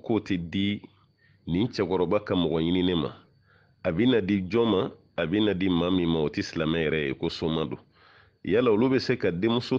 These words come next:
to a falakaw bolo, o ka di nin ma, ka sɔrɔ silamɛ tɛ wa? Ayi, a kana o kɛ dɛ. A kana sɔn o ma bada.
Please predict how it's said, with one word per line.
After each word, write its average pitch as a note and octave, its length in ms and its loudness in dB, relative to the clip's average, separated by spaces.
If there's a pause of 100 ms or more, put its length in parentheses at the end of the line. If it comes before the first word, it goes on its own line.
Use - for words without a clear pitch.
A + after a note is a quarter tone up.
to G#2+ 260 0
a G2 60 -2
falakaw F#2 600 0
bolo, F2+ 220 2
o E2 60 0
ka A2+ 180 -4
di F#2+ 240 -2
nin F#2 120 2
ma, E2+ 140 2
ka E2 100 -6
sɔrɔ D#2 220 -4
silamɛ C#2+ 360 -2
tɛ - 200 -6
wa? C2+ 140 -2 (100)
Ayi, D#2 260 -2
a F2 60 0
kana D#2+ 240 -2
o C#2+ 60 -2
kɛ C#2+ 160 -4
dɛ. C#2 100 -6 (800)
A G#2+ 60 -2
kana F#2 240 -2
sɔn E2+ 220 -2
o - 20 0
ma C#2+ 140 -2
bada. B1+ 260 -4